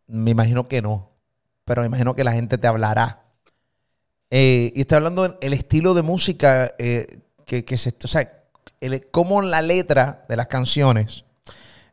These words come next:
no voy a ser hipócrita, muchas de ellas me gusta, no tengo problema en decírtelo, pero aquí no estamos hablando de mis gustos, estamos hablando de lo que está pasando en la música.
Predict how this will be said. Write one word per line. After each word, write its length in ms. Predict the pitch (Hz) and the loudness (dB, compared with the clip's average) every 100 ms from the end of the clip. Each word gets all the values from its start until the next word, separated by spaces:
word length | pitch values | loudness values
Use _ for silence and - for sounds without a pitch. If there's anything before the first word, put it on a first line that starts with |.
| - | -8
no 140 | 110 | -4
voy 120 | 120 | 0
a 80 | 131 | 2
ser 160 | 135 131 | 2 2
hipócrita, 560 | 117 135 135 127 120 - | 2 2 2 -2 -8 -8
muchas 320 | 117 120 139 | -6 0 0
de 80 | 123 | 2
ellas 160 | 131 135 | 0 0
me 180 | 120 | 0
gusta, 500 | 110 135 - - - _ _ _ _ _ | 4 4 4 -2 -10 _ _ _ _ _
no 120 | 117 | -12
tengo 200 | 123 120 | -6 -4
problema 360 | 123 123 120 123 | -2 0 0 0
en 80 | 117 | -2
decírtelo, 640 | 110 - 139 - 98 - _ _ _ _ _ | -4 0 0 -2 -6 -8 _ _ _ _ _
pero 180 | - 113 | -6 -2
aquí 100 | 120 | -2
no 60 | 123 | -2
estamos 220 | 143 139 | -2 -2
hablando 280 | 135 123 127 | -2 0 -2
de 80 | 120 | -2
mis 140 | 120 | 0
gustos, 360 | 117 120 - 107 _ | 2 2 2 -6 _
estamos 280 | - 110 123 | -10 -4 0
hablando 280 | 117 117 117 | 0 2 2
de 60 | |
lo 80 | 117 | 0
que 60 | 123 | -2
está 200 | - 127 | 0 2
pasando 320 | 131 131 131 | 2 0 0
en 80 | 123 | 0
la 80 | |
música. 500 | 117 123 107 127 - | 0 0 -2 -6 -10